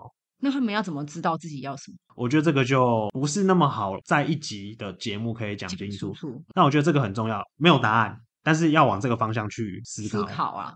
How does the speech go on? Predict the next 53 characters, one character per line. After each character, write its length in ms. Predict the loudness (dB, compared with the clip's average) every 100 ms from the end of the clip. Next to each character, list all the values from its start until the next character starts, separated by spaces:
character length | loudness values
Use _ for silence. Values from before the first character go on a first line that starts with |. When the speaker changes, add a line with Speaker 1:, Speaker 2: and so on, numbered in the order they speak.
| -6
Speaker 2:
对， 160 | -2 0
就 80 |
是， 160 | 2 0
Speaker 1:
嗯。 80 | 2
Speaker 2:
那 120 | 4
你 120 | 4
要 140 | 4 2
什 100 | 0
么？ 140 | -6 -6
你 60 | -2
要 180 | -2 -2 -8
明 260 | -8 -4
白 260 | -2 -2 -4
哦。 140 | -10 -12 _ _
Speaker 1:
嗯。 240 | -8 -6 0
Speaker 2:
因 80 |
为 80 | 4
我 100 | 6
们 120 | 8
很 140 | 6 6
多 160 | 4
人 80 | 4
的 80 | 4
要 200 | 4 4
什 100 | 2
么 120 | -4
好 120 | -4 0
像 140 | 0
都 80 | 0
是 100 | -4
听 160 | -4
别 140 | -4 -4
人 120 | -8
讲 120 | -12
的。 220 | -14 _ _ _ _
Speaker 1:
就 120 | -4 -2
是 60 |
人 180 | 2 6
家 140 | 6
说 340 | 6 6 4 4
有 180 | 2 -2
钱 220 | -4 -2
的 80 | -2
男 200 | -2 -2
生 220 | -2 0
就 160 | 0
可 140 | 0 -4
以 80 | -4
找 140 | -2
到 160 | -2 -2
女 100 | -6
朋 160 | -8
友， 100 | -6